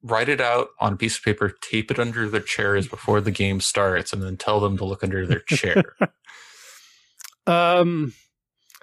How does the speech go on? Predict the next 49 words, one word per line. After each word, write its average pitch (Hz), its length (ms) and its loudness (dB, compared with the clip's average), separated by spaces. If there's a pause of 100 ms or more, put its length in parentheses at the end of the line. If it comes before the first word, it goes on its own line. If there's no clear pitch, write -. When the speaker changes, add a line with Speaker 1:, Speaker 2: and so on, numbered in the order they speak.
(580)
Speaker 2:
so 175 680 6 (640)
I, 165 180 0
I 151 80 4
think 233 200 4
the - 100 4
first 214 240 4
thing 226 100 4
that 190 100 4
comes 170 240 2
to 160 100 2
mind 139 260 2
here 131 480 2 (1120)
is 139 180 4
if 147 140 4
you 147 100 2
know 190 240 8
it's - 120 0
coming 127 500 2 (840)
and 139 280 2
the, 139 160 2
the 127 140 2
player 170 400 2
is 135 140 2
willing 151 280 4
to 151 80 4
work 143 280 2
with 135 140 4
you, 120 120 2
'cause 131 100 2
that, 170 120 2
that's 180 200 2
kinda 165 200 4
how 135 180 2
this 139 260 0
is 135 100 4
a 135 60 4
player 135 300 2
coming 135 220 0
to 123 60 0
the 123 80 2
D 127 160 2
M 120 100 0
saying, 123 160 0
"Hey, 123 120 2
I 120 60 2
wanna 117 160 0
kill 123 120 -2
my 113 100 2
character." 104 400 -4